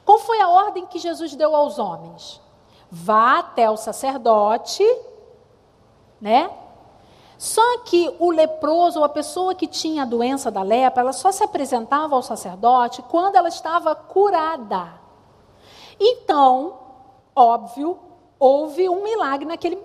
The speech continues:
naquele período, né? Houve uma fé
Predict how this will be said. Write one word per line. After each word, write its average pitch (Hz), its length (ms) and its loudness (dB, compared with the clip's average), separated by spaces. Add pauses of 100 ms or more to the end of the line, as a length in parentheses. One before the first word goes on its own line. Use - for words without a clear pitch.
naquele 269 360 -2
período, 262 540 -2 (100)
né? 240 280 -4 (560)
Houve 294 360 4
uma 339 280 -6
fé 240 680 0